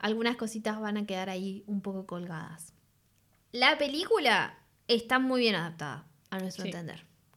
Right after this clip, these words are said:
Speaker 1: Nosotros la aprobamos.
Speaker 2: Sabemos igual que es una película que, de, que hay gente que ama y odia, ¿no? Es como que,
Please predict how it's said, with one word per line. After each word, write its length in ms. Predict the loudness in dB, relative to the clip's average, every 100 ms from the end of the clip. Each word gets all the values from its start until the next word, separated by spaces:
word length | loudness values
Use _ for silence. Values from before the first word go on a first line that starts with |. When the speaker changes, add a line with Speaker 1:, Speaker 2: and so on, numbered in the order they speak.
| -4
Speaker 1:
Nosotros 380 | -2 0 0 0
la 100 | -2
aprobamos. 680 | -2 -4 -4 -6 -10 -14 -8
Speaker 2:
Sabemos 420 | 2 2 4 2
igual 260 | 4 4 4
que 180 | 6 6
es 100 | 6
una 140 | 2
película 380 | 2 0 2 2
que, 200 | 2 0
de, 340 | 0 0 -2 -4
que 120 | -2
hay 80 | 0
gente 260 | 2 2
que 100 | 0 2
ama 360 | 4 4 2
y 180 | 2 4
odia, 540 | 6 6 6 6 4 -2
¿no? 300 | -4 -2 0
Es 140 | 0 -2
como 280 | 2 2 2
que, 400 | 0 -2 -4